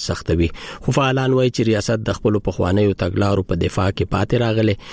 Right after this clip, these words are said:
نو ځکه ټولنیزو شبکو ته لاسرسی محدودوي. تفصیل د ګلیاز ریپورت کې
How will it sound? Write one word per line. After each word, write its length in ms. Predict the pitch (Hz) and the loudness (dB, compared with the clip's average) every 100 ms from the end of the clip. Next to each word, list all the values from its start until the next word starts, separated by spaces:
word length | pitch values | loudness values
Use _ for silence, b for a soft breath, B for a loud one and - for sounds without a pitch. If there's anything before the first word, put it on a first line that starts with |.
| B - | B 0
نو 140 | 107 98 | 2 2
ځکه 280 | 135 - 110 | 0 0 0
ټولنیزو 420 | 107 95 98 101 95 | 0 2 2 0 -2
شبکو 380 | 92 90 85 101 98 | -2 -2 0 0 2
ته 160 | 101 98 | 0 2
لاسرسی 500 | 90 76 92 85 113 85 90 90 | 0 0 -2 0 0 0 0 -2
محدودوي. 500 | 85 87 82 87 85 B B - | 0 0 2 2 -2 B B -2
تفصیل 320 | 90 - 104 101 107 | 0 2 2 2 2
د 60 | 104 | 2
ګلیاز 360 | 104 104 85 87 | 2 2 0 -4
ریپورت 240 | - | -4
کې 60 | 90 | -2